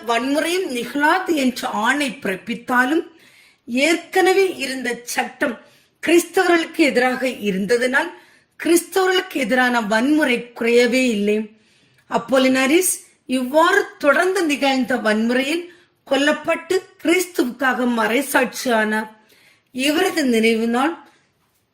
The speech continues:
ஜனவரி இருபத்தி ஒன்பதாகும். ஜெபம்.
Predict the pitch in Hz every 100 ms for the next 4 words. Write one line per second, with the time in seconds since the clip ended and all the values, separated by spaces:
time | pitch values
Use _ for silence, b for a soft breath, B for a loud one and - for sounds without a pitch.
0 | _ 208 - 262 285 294 294 285 302 -
1 | _ - 233 254 311 - 330 247 226 226
2 | 214 214 220 254 226 - _ _ _ _
3 | _ _ _ _ _ _ _ _ _ _
4 | _ _ _ - 202 277 254 196 226 247